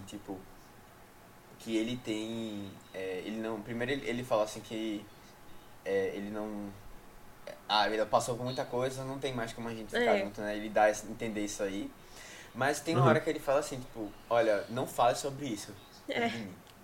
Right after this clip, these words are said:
Speaker 1: Né? E aí ele, ela quer falar disso, "Não, eu quero falar sobre isso, que foi uma coisa que foi importante
Speaker 2: Pra chegar
Speaker 1: pra mim,
Speaker 2: lá, né?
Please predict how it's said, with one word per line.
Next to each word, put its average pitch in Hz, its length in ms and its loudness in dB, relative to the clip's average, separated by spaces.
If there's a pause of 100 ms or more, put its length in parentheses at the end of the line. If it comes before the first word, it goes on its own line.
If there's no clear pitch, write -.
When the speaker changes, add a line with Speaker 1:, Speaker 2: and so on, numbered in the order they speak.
(760)
Speaker 1:
Né? 113 440 8
E 127 160 4
aí 127 200 10
ele, 147 180 6
ela 135 180 12
quer 160 180 8
falar 170 240 6
disso, 135 260 -2
"Não, 160 200 0
eu 262 140 -6
quero 127 240 4
falar 147 200 0
sobre 113 260 -6
isso, 107 160 -6
que - 80 -12
foi 127 160 -2
uma 131 80 -6
coisa 135 340 2 (100)
que 127 100 -14
foi 139 140 -4
importante 180 360 2
Speaker 2:
Pra 247 140 10
chegar 247 280 2
Speaker 1:
pra - 0 -
mim, 240 80 2
Speaker 2:
lá, 208 100 4
né? 202 60 4